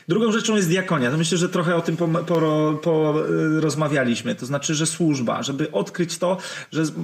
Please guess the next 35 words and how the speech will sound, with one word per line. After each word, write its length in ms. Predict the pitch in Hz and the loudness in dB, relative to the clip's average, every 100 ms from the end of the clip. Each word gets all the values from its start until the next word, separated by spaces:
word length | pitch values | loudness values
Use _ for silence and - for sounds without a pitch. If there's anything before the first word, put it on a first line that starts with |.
| 160 | -8
m, 260 | 165 160 151 | -4 -2 0
w 60 | 147 | 0
małżeństwie 400 | 160 175 165 180 | 0 0 0 0
chodzi 280 | 175 156 | 0 2
o 60 | 175 | 0
to, 120 | 175 | 0
żeby 180 | 160 156 | 0 -2
sobie 260 | 156 165 156 | 0 0 0
wzajemnie 420 | 156 160 156 147 | 2 0 0 -2
służyć, 420 | - 135 139 135 - - - | 0 0 0 -4 -12 -20 -6
małżonkowi, 640 | 143 139 156 151 160 143 147 156 147 | -2 0 0 0 0 2 0 -2 0
y, 340 | 147 143 139 | 2 2 0
ale 180 | - 147 | 0 0
też 140 | 151 135 | 0 0
dzieciom, 360 | 131 143 170 156 | 0 0 -2 -2
ale 260 | 170 190 190 | 0 0 0
też, 180 | 190 175 | 0 0
uwaga, 460 | 160 170 175 185 - - - | 0 2 2 -2 -6 -10 -2
jako 260 | 160 160 | -2 0
małżeństwo 640 | 165 160 151 180 180 - 165 | 2 2 2 2 0 0 -2
służyć 460 | - 180 160 156 | 2 2 0 -2
innym, 540 | 180 165 143 120 110 113 - | 0 2 2 2 0 -4 -8
że 100 | 127 | -8
to 100 | - | -2
jest 160 | 185 - | -2 0
też 120 | 160 | -2
bardzo 360 | 143 156 143 139 | 0 0 -2 0
ważne, 440 | 131 120 113 117 | 0 0 -2 -4
że 80 | 123 | -2
małżeństwo 560 | 143 147 160 151 - | 0 2 0 -2 -4
nie 100 | 147 139 | -2 0
jest 300 | 135 120 123 | 0 0 0
dla 240 | 127 120 | 0 -2
nas, 200 | 110 117 | -4 -6
więc, 260 | 127 123 | -6 -4